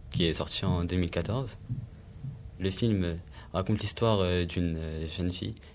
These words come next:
qui s'appelle Lucie. Elle a environ une vingtaine d'années.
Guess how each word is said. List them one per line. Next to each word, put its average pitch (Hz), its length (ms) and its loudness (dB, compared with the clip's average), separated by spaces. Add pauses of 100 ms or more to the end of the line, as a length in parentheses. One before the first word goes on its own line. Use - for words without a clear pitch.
qui - 60 -8
s'appelle 85 260 2
Lucie. 98 320 0 (680)
Elle 92 200 0
a 90 320 2 (440)
environ 85 360 -4
une 87 80 -2
vingtaine 90 280 -2
d'années. 107 280 0